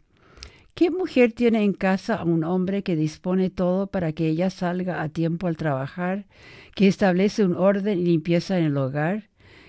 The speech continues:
que supervise el cuidado, la salud y aprovechamiento académicos de los hijos, que se encargue de planear y ejecutar todo lo necesario para recibir a los amigos, familiares, para vacacionar,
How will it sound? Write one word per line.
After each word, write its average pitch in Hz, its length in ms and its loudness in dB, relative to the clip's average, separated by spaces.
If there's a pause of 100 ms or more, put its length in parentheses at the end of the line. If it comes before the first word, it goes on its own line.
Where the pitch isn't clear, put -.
que 208 120 -4
supervise 214 680 2
el 208 120 0
cuidado, 185 520 0
la 180 140 -2
salud 175 480 -2
y 170 120 -6
aprovechamiento 165 1120 -4
académicos 170 1000 -2 (320)
de 180 120 -2
los 160 180 0
hijos, 175 500 -4 (380)
que 190 100 -6
se 202 140 0
encargue 247 520 0
de 240 120 2
planear 185 520 0
y 190 180 -4
ejecutar 180 840 -4
todo 190 340 -2
lo 196 80 -2
necesario 180 760 -2
para 151 260 -4
recibir 156 440 -4
a 160 60 0
los 151 180 -6
amigos, 170 580 0 (320)
familiares, 165 800 0
para 151 240 -4
vacacionar, 151 840 -4